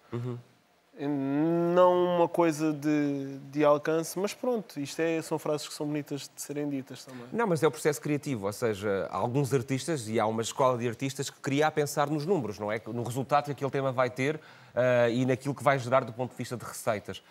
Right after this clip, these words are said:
Speaker 1: No teu caso, crias para ti, e se por acaso as coisas correrem bem, ótimo. Mas se não correrem, também não ficas chateado.
Speaker 2: Sim, mas isso também pode ser um gra-, pode ser um privilégio, porque é, é mesmo, o mesmo, é de, há, da mesma maneira que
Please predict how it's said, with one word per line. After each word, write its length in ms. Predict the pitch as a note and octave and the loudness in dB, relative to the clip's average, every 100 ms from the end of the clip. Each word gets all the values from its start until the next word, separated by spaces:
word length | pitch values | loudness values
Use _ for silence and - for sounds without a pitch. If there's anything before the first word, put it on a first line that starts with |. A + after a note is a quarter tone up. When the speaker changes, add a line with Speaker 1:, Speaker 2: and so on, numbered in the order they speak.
| - C#3 | -8 -4
Speaker 1:
No 80 | |
teu 160 | C#3+ D#3+ | 2 4
caso, 260 | E3 B2 - | 6 4 4
crias 280 | D3 D3 | 0 0
para 160 | - D#3 | 0 -2
ti, 340 | - F3 G#3 - | 0 -2 -2 -6
e 80 | |
se 80 | G3+ | -6
por 120 | - | -2
acaso 340 | F#3+ E3 D3+ B2+ - | 2 4 2 -4 -8
as 140 | - - | -6 -2
coisas 240 | D#3 D3+ | 0 -2
correrem 280 | - D#3+ D#3 | 0 0 2
bem, 140 | E3+ | 2
ótimo. 400 | D#3+ B2 - G#2 - - - | 4 2 0 -10 -10 -20 -6
Mas 160 | C3+ C#3+ | -2 2
se 60 | F3 | 4
não 80 | C#3+ | 2
correrem, 320 | C#3+ E3 F3 | 4 2 4
também 200 | E3+ E3 | 2 2
não 80 | D#3+ | 2
ficas 240 | D#3+ D#3+ | -2 -4
chateado. 360 | D#3 D#3+ A2 F#2 | -4 0 0 0
Speaker 2:
Sim, 180 | - F4+ | -2 2
mas 160 | F3 D3+ | 2 0
isso 120 | - | 0
também 380 | D#3+ E3+ F#3+ F3 - | 2 4 2 -2 2
pode 160 | D#3+ - | 2 6
ser 80 | |
um 120 | E3+ E3+ | 6 6
gra-, 220 | F3 D#3 | 2 6
pode 220 | E3 D#3 | 4 6
ser 60 | E3 | 4
um 40 | |
privilégio, 560 | E3 E3 F#3 F3 C#3+ B2 | 2 2 6 6 4 -6
porque 200 | - C#3 | 0 2
é, 480 | C#3 C#3 D#3+ C#3+ C#3 | 4 2 2 2 2
é 60 | |
mesmo, 460 | C#3+ C#3+ C#3+ C#3+ D3 - | 2 2 2 -2 -6 -4
o 120 | D#3 | 0
mesmo, 1300 | D#3 D#3 D#3 D#3 D3+ D3 D3 C#3+ C#3 C3+ C3 C3 C#3 _ _ _ _ C#3 | 2 4 4 4 4 2 0 -2 -4 -6 -8 -12 -18 _ _ _ _ -6
é 80 | |
de, 140 | C#3+ F3+ | -4 4
há, 300 | D3 D3 F3 - _ _ - | 6 6 2 -10 _ _ -14
da 160 | D3+ D3+ | 0 4
mesma 200 | E3+ F3 | 6 6
maneira 340 | F3+ F3+ E3+ | 6 6 4
que 500 | - E3 D3+ C#3+ C3 | 2 0 2 0 -4